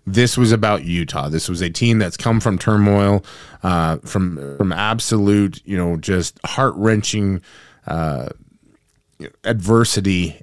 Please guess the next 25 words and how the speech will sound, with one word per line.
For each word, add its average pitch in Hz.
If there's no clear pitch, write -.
and 107
they 110
showed 127
up 117
from 98
play 120
one 104
and 101
let 107
everything 135
out 120
on 113
the 95
field 110
and 87
did 113
not 110
let 95
it 85
stop 95
until 92
the 80
clock 85
hit 82
zero. 92